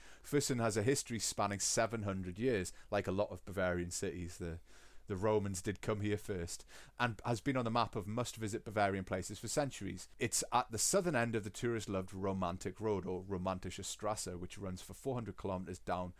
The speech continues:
from Würzburg. With its picture book scenes of beauty, lakes, vineyards, and time-honoured half-timbered homes, with window boxes erupted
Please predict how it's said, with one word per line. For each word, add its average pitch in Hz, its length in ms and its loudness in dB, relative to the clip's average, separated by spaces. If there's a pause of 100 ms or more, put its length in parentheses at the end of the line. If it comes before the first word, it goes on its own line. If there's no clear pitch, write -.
(180)
from 92 320 -4 (120)
Würzburg. 92 500 -4 (540)
With 127 180 2
its - 200 2
picture - 360 0
book - 240 0 (100)
scenes 135 340 0
of 104 100 -4
beauty, 131 400 2
lakes, 113 460 2
vineyards, 107 520 0
and 98 140 -6
time-honoured 95 720 -2
half-timbered 87 580 -2
homes, 87 380 -2 (220)
with 95 180 -2
window 95 400 0
boxes 90 380 -4
erupted 92 520 -6